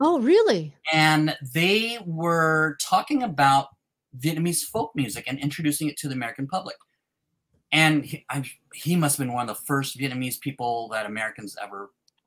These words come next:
Speaker 2: even saw.
Speaker 1: Hmm.
Speaker 2: Anyway, um, I decided to look it up and see if any of these guys are still alive. Uh, any of the, the, the, the co-, you know,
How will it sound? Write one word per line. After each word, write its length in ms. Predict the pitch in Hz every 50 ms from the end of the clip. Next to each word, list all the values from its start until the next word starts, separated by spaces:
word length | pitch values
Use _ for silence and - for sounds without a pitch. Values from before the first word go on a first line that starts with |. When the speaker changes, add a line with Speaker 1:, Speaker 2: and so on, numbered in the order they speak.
| _
Speaker 2:
even 260 | - 110 98 98 95 -
saw. 340 | - - 104 95 - - - - _ _ _ _ _ -
Speaker 1:
Hmm. 300 | 262 285 277 254 208 175
Speaker 2:
Anyway, 640 | - - 220 - 151 131 117 107 107 110 113 - _ -
um, 400 | 131 135 135 123 135 131 - - -
I 100 | 151 208
decided 520 | - 294 - - 214 208 202 190 185 175 - - -
to 440 | 180 160 156 151 151 147 147 143 117
look 240 | 120 123 135 135 -
it 60 | 165
up 200 | 185 226 233 -
and 120 | 147 139 135
see 260 | - 165 160 151 147 160 147 - 139 -
if 100 | - - - -
any 180 | 143 147 156 156
of 60 | 151
these 160 | 156 143 135
guys 320 | 143 139 139 143 143 135
are 40 | 131
still 240 | 127 - - 131 113
alive. 520 | 104 110 117 139 165 160 123 110 123 131 - - _ _ _ _ _ _ _ _ _ _
Uh, 60 | - - -
any 160 | 143 151 147
of 60 | 135
the, 100 | 135 123 107 101
the, 180 | 123 120 117
the, 220 | 107 113 113 110 107 107 107
the 80 | 107 - -
co-, 120 | - - - _ _
you 140 | - 127 120
know, 180 | 107 110 107